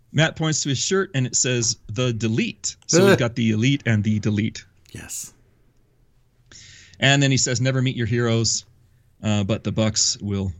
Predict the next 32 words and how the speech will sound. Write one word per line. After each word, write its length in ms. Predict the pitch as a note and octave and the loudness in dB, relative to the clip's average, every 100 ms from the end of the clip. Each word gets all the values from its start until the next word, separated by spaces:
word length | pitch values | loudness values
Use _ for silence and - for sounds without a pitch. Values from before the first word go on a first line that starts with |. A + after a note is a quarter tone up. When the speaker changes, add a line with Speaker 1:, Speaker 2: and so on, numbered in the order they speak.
| G2 | -6
Speaker 1:
beat 260 | A#2+ D#3 - | -2 -2 -4
their 140 | - - | -10 -8
heroes." 400 | - - - - | -8 -8 -2 -2
So 240 | - - - _ _ _ | -2 -8 -14 _ _ _
that's, 320 | - - - | -10 -4 -4
uh, 140 | - - - _ _ _ _ _ | -4 -12 -16 _ _ _ _ _
pretty 140 | - | -10
good 120 | - B2+ | -6 -6
stuff. 260 | - - - _ _ _ _ | -8 -14 -18 _ _ _ _
<clears throat> 0 | - - - - - - - - - - - _ - - _ _ _ - _ _ _ _ _ _ _ - _ _ _ - - - - - - | -4 -2 0 -2 -4 -8 -20 -20 -20 -20 -20 _ -20 -20 _ _ _ -20 _ _ _ _ _ _ _ -20 _ _ _ -16 -14 -14 -14 -18 2
Match 200 | D3 D3 | 2 4
number 140 | D3+ | 2
four. 300 | C3 A2 - - _ _ _ - _ | 2 -2 -10 -18 _ _ _ -20 _
Here 100 | - | -2
we 60 | D#3 | 0
go. 240 | B2+ - - _ _ _ _ _ _ - _ _ _ _ | 0 -4 -8 _ _ _ _ _ _ -20 _ _ _ _
It's 140 | B2 | -6
a 40 | - | -4
triple 300 | - C#3 A#2+ | -2 -2 -2
threat 260 | C#3+ C#3 | -4 -2
match. 420 | C3+ D#3 - - - | -2 -2 -4 -8 -6
This 160 | B2+ C3+ | -2 -2
is 140 | G#2+ - | -2 -2
Absolute 480 | C#3 D#3+ - A#2+ A2 | -2 -2 -4 -6 -6
Ricky 220 | A2+ A2+ | -6 -6
Starks 640 | - - C3 F#3+ - - - | -8 -4 -6 -4 -2 -2 -2
versus 340 | A2 A2 G#2 - | -2 -2 0 0
Swerve 480 | - B2+ C3 A#2+ A2+ | 0 -4 -6 -6 -8
Strickland 500 | - E3+ D3+ D3 A#2 | -8 -8 -6 -4 -4
versus 380 | B2 A2+ A2+ | -2 -2 -2
Jungle 440 | - - C#3 F3+ G#2 | -4 -4 -2 0 -2
Boy. 220 | F2+ | -4